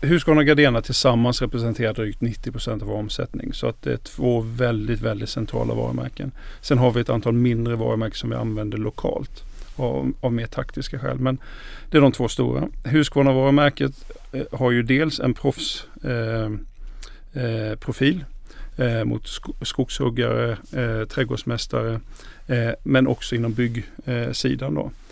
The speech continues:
Så att där hänger Husqvarna va-, varumärket ihop, eh, i, inom proffssegmentet.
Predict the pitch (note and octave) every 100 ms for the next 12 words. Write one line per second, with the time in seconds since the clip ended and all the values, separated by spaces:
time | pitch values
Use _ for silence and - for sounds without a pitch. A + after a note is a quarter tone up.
0 | - - - B2 - C#3 C3 C#3 C3 B2
1 | C#3 - A#2 A#2 A#2+ C3+ - A#2+ B2+ C3+
2 | C3+ C3+ B2+ B2 G#2+ - - D4 B2 A2+
3 | A2+ B2 C3+ C#3 B2 - A#2+ A2+ - B2
4 | - A#2+ A2+ A#2 - D3+